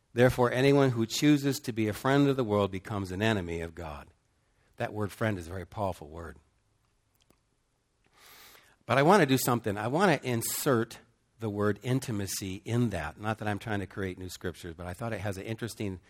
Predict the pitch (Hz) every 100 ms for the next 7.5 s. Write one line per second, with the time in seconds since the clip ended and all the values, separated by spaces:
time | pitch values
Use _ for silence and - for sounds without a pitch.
0 | _ _ 98 104 107 82 71 - _ _
1 | _ _ _ _ _ 127 139 139 127 120
2 | 110 95 80 - _ _ _ _ _ _
3 | _ _ _ _ _ - 113 117 131 92
4 | 90 - 160 196 202 175 156 127 113 143
5 | 180 180 170 143 123 131 135 135 135 123
6 | 117 110 - 160 180 - 165 156 - -
7 | 117 110 104 104